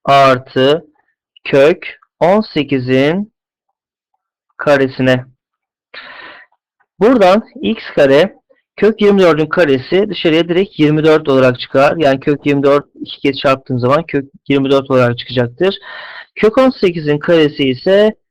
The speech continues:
on sekiz olarak çıkacaktır. Bunların ikisini topladığımda x kare eşittir kırk iki yapar.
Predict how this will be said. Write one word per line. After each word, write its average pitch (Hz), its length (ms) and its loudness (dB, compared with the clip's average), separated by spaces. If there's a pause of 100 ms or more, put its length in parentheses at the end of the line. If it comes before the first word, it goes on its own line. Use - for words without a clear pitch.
(140)
on 233 240 2 (100)
sekiz 151 240 -2
olarak 131 280 4
çıkacaktır. - 640 -4 (1200)
Bunların 247 400 4
ikisini 175 480 -2
topladığımda 175 1120 0 (440)
x 170 300 -8
kare 131 380 0 (100)
eşittir 143 1200 0
kırk 190 280 -2
iki 190 200 -4
yapar. 127 400 0